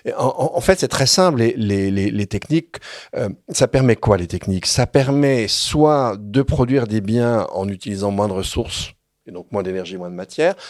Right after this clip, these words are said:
C'est ce qu'on appelle les gains de productivité. C'est ce que l'industrie sait faire depuis qu'elle est, depuis le début qu'elle existe. Et donc, ça veut dire quoi ? Ça veut dire que tu dépenses moins d'énergie pour tel bien, mais du coup, ce bien-là, puisqu'il dépense moins de ressources, c'est moins cher. Il y a beaucoup plus d'acheteurs et d'utilisateurs. Donc, au bout du compte, tu as des flux de matière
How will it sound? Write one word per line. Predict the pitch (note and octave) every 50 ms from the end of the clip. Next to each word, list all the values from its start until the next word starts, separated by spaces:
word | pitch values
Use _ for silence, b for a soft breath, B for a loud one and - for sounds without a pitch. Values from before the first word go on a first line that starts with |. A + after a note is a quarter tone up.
| B -
C'est | -
ce | -
qu'on | - B2+ A#2+
appelle | A2 - D#3+ C#3+
les | B2
gains | G#2+ A#2 A#2+
de | B2
productivité. | - - A#2+ A#2 - - A#2+ A2 G#2 A2+
C'est | - -
ce | E2+
que | - G2+
l'industrie | F#2+ F#2+ G2 G2 G2 F#2 - - - C3+
sait | - - F#2
faire | - - A#2 C3 C#3+ C3+ B B B B B B -
depuis | G2+ G2 - C3+
qu'elle | - A#2+ G#2
est, | G#2
depuis | F2+ F2+ G2+ - - B2
le | A2+
début | G#2 G2+ G2 A#2+
qu'elle | - B2 G#2+
existe. | G#2 G2 F#2+ G2 G2 F2+ - - B B B B B B B B B B B B B -
Et | - A2+
donc, | A#2 C3+ C3+
ça | - B2+ A2+
veut | B2
dire | A#2+ B2 - -
quoi ? | C3 A#2+ A2+
Ça | G2 G2+
veut | G2+
dire | A2 A2
que | - A#2
tu | G#2 - A#2
dépenses | G#2+ A#2 A2+ - A#2 A2 - - -
moins | C3 C3 C3+ C#3+ D#3 E3
d'énergie | C#3+ C#3+ C3+ C3 B2 A#2 G#2+ A2 G#2+ A2 B2 C3 C3+ C3 B2 A2 E2 F2+ - _
pour | - F2+ -
tel | - - A2 G2+ G2+
bien, | G2+ A#2+ D3 F3 G#3 A3
mais | F#3 B2+ - - -
du | - C#3+ A#2+ C3+ C3+
coup, | - - D3+ D3+ C3
ce | - - C3
bien-là, | A2 G#2+ A#2 A#2+ A#2+ B2 B2 B2
puisqu'il | - G#2+ - - G#2
dépense | G#2 G#2 - A2 G#2 - -
moins | A#2
de | A2 G#2
ressources, | G2+ - - - G2+ E2+ -
c'est | - F2
moins | F2 G2 G#2
cher. | A2 - - C#3+ E3 F#3+ G#3+ B B B B B
Il | -
y | G2
a |
beaucoup | F#2+ A2+ - D4
plus | - C#3 A#2 G#2
d'acheteurs | A#2 B2 A2 - - - C#3 A#2 F#2+
et | F#2+
d'utilisateurs. | F#2 F#2 - - G#2 F#2 F#2+ G2+ - - D3+ E3+ D#3
Donc, | C#3 B2 -
au | A#2 A2+
bout | G#2+ A2+
du | G2+ A2
compte, | G2+ - C#3+ E3 F3+ F3
tu | - A2+
as |
des | G#2 G#2
flux | G2 - - A#2+
de | A2+
matière | A2+ G#2+ G2+ - C3 C#3 D#3 E3